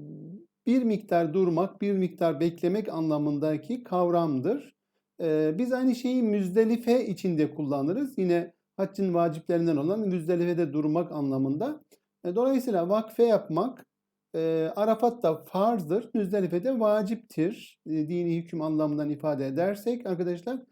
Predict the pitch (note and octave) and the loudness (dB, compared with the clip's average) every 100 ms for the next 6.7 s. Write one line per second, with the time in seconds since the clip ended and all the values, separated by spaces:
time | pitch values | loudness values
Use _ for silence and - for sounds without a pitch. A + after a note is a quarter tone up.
0 | _ _ B3+ B3 C4 B3+ B3 A#3+ C#4 B3+ | _ _ -4 0 2 4 4 2 0 -2
1 | E3+ A#3 C4+ A3 G3+ B3 F#3+ F#3+ G3 G#3+ | 0 0 0 0 0 -2 0 0 0 0
2 | F#3+ F3+ D#3 C3 A#2+ B2+ B2 A#2+ A2 B2 | 0 2 0 -2 -4 -4 -6 -8 -10 -14
3 | A2 - _ _ _ _ _ _ _ - | -16 -18 _ _ _ _ _ _ _ -6
4 | F3+ E3 F3+ G#3 E3 D#3 C#3+ B2+ A2+ B2+ | -4 -2 -2 0 2 2 2 0 -4 -2
5 | E3 E3 C#3+ D3+ F#3+ D#3+ C#3 C3+ B2+ A2 | -4 -4 -4 -2 -2 -2 0 0 -2 -4
6 | G2+ G2 - D#3+ C3 C3 C3+ | -10 -14 -8 -4 -2 -4 -6